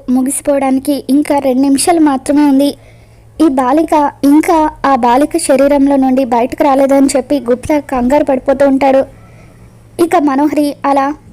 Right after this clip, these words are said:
బాగిని నిలదీస్తూ ఉంటే బాగి ఏం మాట్లాడకుండా అలా మౌనంగా ఉండిపోతుంది. అడుగుతుంది, "నిన్నే, ఎందుకు ఇలా చేశావు?" అని చెప్పి,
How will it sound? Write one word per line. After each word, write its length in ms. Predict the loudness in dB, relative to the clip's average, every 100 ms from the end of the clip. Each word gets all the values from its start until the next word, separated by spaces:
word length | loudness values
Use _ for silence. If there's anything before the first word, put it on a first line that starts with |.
| -8
బాగిని 580 | -2 0 2 2 2 0
నిలదీస్తూ 580 | -2 0 0 0 0 -2
ఉంటే 340 | -2 -2 -4 -4 -10 -20 -14 -6
బాగి 580 | -2 0 0 -2 -4 -4
ఏం 300 | -4 0 0
మాట్లాడకుండా 880 | 0 -2 -4 -2 -2 -2 -2 0 -2 -4
అలా 300 | -4 -2 -2
మౌనంగా 540 | -2 -2 0 0 0
ఉండిపోతుంది. 760 | 0 0 -2 -2 -2 -2 -4 -6 -16 -20 -12
అడుగుతుంది, 680 | -4 -2 -2 0 0 0 -4 -2
"నిన్నే, 440 | 0 2 2 0 -4 -20 -20 -20 -20 -12 -4
ఎందుకు 400 | 0 2 0 0
ఇలా 120 | -2
చేశావు?" 500 | 0 -2 -2 -2 -4 -4
అని 160 | -4 -4
చెప్పి, 340 | -6 -4 -4